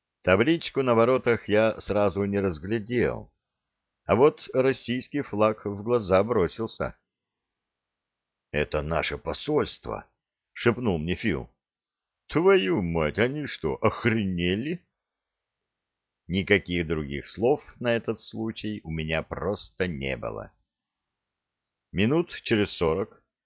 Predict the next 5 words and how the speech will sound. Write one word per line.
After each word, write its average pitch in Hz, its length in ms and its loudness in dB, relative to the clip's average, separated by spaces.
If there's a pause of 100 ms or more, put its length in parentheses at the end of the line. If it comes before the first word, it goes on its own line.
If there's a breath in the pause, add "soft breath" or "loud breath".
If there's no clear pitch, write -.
(200)
мы 156 160 2
тормознули 131 640 0
у 107 160 4
ворот 101 520 4
Трептов-парка 71 1120 0